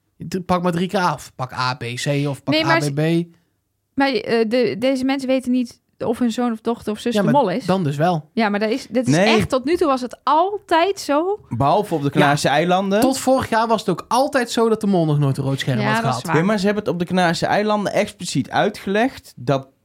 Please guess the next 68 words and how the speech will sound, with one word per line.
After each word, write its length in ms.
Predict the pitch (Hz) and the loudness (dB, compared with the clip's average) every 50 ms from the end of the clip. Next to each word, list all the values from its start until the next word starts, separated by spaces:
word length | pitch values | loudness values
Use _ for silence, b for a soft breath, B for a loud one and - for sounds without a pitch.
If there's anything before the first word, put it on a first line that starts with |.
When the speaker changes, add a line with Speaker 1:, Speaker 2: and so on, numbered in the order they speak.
| _ _ _ | _ _ _
Speaker 3:
de 180 | - 131 135 | -2 0 2
Speaker 2:
Dat 140 | 123 117 - | 2 2 0
het 120 | - - 113 | -2 -2 -2
Speaker 3:
bezoeker 580 | 135 131 - - 208 208 208 247 247 254 240 - | 0 0 2 2 2 2 2 0 -2 -2 -2 -4
het 180 | - 131 110 104 | -4 -4 -2 0
wist, 260 | 104 131 180 - - | 0 0 0 0 0
want 140 | - 151 143 | -2 0 0
die 120 | 139 131 | 0 0
ging 180 | 117 123 107 104 | 0 2 2 4
meehelpen 520 | 104 113 120 117 110 104 98 95 - 113 | 4 4 4 2 2 2 0 -2 0 0
mollen 340 | 104 104 110 117 120 160 196 | 0 2 2 2 2 2 2
en 120 | 190 143 110 | 2 2 0
dat 180 | 107 104 - | 0 -2 -2
dat 180 | - 107 101 - | -2 -4 -2 -2
uniek 320 | 92 104 110 123 147 147 | 0 2 2 2 2 2
was. 420 | - 135 147 196 208 - - - - _ _ _ | 0 0 0 0 -2 -4 -12 -20 -20 _ _ _
En 240 | - 120 120 117 117 | -2 0 0 2 2
Speaker 1:
Ja, 180 | 220 214 233 | 2 2 2
Speaker 3:
dat 100 | 240 139 | 2 2
Speaker 1:
sindsdien 300 | 143 262 240 208 190 254 | 2 2 2 4 4 4
Speaker 3:
het 100 | 262 254 | 4 4
Speaker 1:
is 60 | 247 | 2
het 100 | 220 208 | 0 0
luikje 280 | 208 226 240 254 262 254 | 0 0 -2 -2 -4 -4
toch 160 | - 208 - | -6 -4 -2
open? 320 | 165 165 156 - 180 220 247 _ - - 120 | -2 -2 -2 -2 -4 -8 -8 _ -16 -16 -14
Speaker 3:
Ja, 640 | 127 139 151 143 147 156 170 175 185 196 196 180 - 82 92 | -12 -10 -8 -8 -8 -6 -6 -4 -4 -4 -4 -4 -6 -8 -10
Speaker 2:
Nee, 240 | 104 147 175 180 202 | -4 0 0 2 2
Speaker 3:
ik 60 | 208 | 2
Speaker 2:
daarna 300 | 196 196 196 190 202 214 | 0 -2 -2 -2 -2 0
was 140 | 233 254 240 | -2 -2 -4
het 100 | 226 226 | -2 -4
in 240 | 214 196 - - | -4 -4 -4 -8
Amerika, 560 | - - 202 196 185 202 226 233 233 226 220 202 | -6 -2 -2 0 -2 -2 -2 -2 -2 -2 -2 -4
wisten 260 | - 214 233 - - 240 | -2 -2 -2 -2 -4 -6
ze 60 | 240 | -6
het 100 | 233 - | -6 -2
weer 100 | - 240 | 0 2
niet. 240 | 226 214 165 - - | 2 2 2 0 2
Speaker 1:
Nee, 80 | 139 156 | 4 4
Speaker 3:
Nee. 60 | 156 | 6
Speaker 1:
dat 80 | 294 - - | 6 6 4
snap 160 | 370 359 - 147 | 4 2 2 2
ik, 80 | 135 240 | 0 0
maar 100 | 214 170 | 0 0
het 120 | 160 - | 0 0
luikje 320 | 147 156 208 247 233 - | 2 2 2 2 0 -2
is 100 | 147 135 | -2 0
open. 360 | 165 208 254 262 - - - - | 2 2 2 2 0 -2 0 0
Speaker 3:
Maar 180 | 156 160 180 | 0 0 0
Speaker 2:
Ja. 260 | 185 185 190 190 190 | 0 -2 -4 -2 0
Speaker 1:
Je 120 | 190 226 226 | 2 4 4
Speaker 3:
mijn 140 | 175 196 269 | 4 4 2
Speaker 1:
kunt 120 | 320 - | 2 2
Speaker 3:
er-, 60 | - | 0
Speaker 1:
dat 100 | 180 - | -2 -2
gebruiken. 480 | - - 165 156 170 220 277 247 226 170 | -2 -2 0 0 2 2 2 2 4 4
Speaker 3:
ja, 160 | 190 208 208 | 4 4 2
maar 160 | 208 202 202 | 2 0 0
Speaker 2:
Ja. 60 | 202 | 2
Speaker 3:
mijn 160 | 202 214 214 - | 2 2 2 2
ervaring 420 | 160 175 - 175 175 202 208 202 | 0 0 0 0 0 0 -2 -2
is 100 | 190 156 | -2 0
wel 140 | 175 190 208 | 0 0 0
dat 140 | 202 196 - | 0 -2 -4
ze 100 | - 175 | -2 -4
dat 120 | 170 - | -2 -2
dus, 260 | - 160 - - - | -4 -8 -8 -10 -16